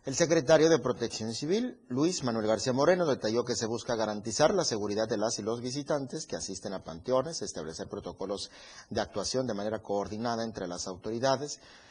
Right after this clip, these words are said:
difundir medidas de pre-, prevención, perdón, y preparación, así como hacer conciencia en la población sobre el mantener medidas preventivas ante el covid. También destaca que la coordinación interinstitucional se realiza a través de la Mesa Estatal de Seguridad que encabeza el gobernador de Chiapas,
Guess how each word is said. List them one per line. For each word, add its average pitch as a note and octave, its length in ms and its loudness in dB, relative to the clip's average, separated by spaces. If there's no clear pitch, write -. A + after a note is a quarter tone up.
difundir D#3+ 320 0
medidas C3+ 380 4
de B2 80 0
pre-, A2 240 2
prevención, A#2+ 640 0
perdón, G2+ 400 -4
y A#2+ 80 -8
preparación, F#2 640 -4
así A2 200 -4
como G2 240 -6
hacer G2 220 -6
conciencia G#2+ 580 -8
en A#2 60 -4
la G2 80 -6
población F2+ 580 -6
sobre D3 800 6
el A#2+ 160 4
mantener G#2+ 640 -2
medidas A#2 460 -2
preventivas A#2+ 1000 -2
ante G#2 320 -8
el G2+ 120 -8
covid. C3+ 260 -2
También D#3 240 4
destaca E3 400 6
que D#3 140 8
la C3 120 8
coordinación C3 600 4
interinstitucional C#3 1040 0
se G#2+ 120 -2
realiza G#2 360 -2
a G#2+ 60 -4
través G#2 280 -2
de A2 80 -2
la G2 80 0
Mesa G#2+ 240 -6
Estatal G#2+ 340 -4
de G#2 100 -2
Seguridad B2+ 440 0
que - 80 -4
encabeza F#2+ 400 -4
el G2 60 -6
gobernador G2 480 -2
de A#2 100 -4
Chiapas, E3 500 2